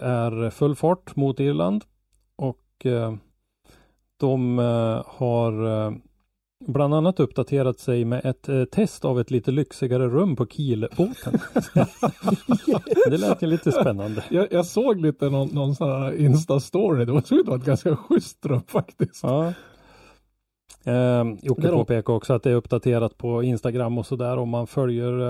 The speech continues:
Speaker 1: eh, dem där, så att
Speaker 2: Jag tror att han och Hartman åker väl liksom i, i kolonn dit, för de verkar
Speaker 1: Mm.
Speaker 2: ha, ha filmat varann och liksom haft lite spy shots på båten och såna här grejer på varann.
Speaker 1: Ja.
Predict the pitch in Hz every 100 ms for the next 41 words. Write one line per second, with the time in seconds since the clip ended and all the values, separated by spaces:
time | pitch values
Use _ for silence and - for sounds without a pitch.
0 | 123 123 131 131 131 127 123 131 - -
1 | - - - _ _ - 160 185 220 156
2 | 226 277 180 147 254 240 - 135 123 123
3 | 135 131 - 131 127 117 127 123 123 113
4 | - _ _ - - - 156 135 120 120
5 | 127 123 - 147 156 160 123 151 131 143
6 | - 160 - 165 160 151 156 170 143 127
7 | 123 120 139 143 156 139 127 - 151 131
8 | - 123 - - 139 131 139 - 131 117
9 | 127 123 123 120 127 123 139 _ _ 127
10 | 113 110